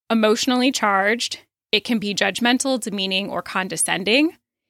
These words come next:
It's often a protective instinct designed to guard us against past wounds, and it tends to feel limiting or closed off.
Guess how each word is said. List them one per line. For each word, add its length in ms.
It's 240
often 500
a 80
protective 580
instinct 520
designed 500
to 380
guard 280
us 200
against 420
past 400
wounds, 640
and 260
it 160
tends 340
to 100
feel 500
limiting 640
or 240
closed 580
off. 560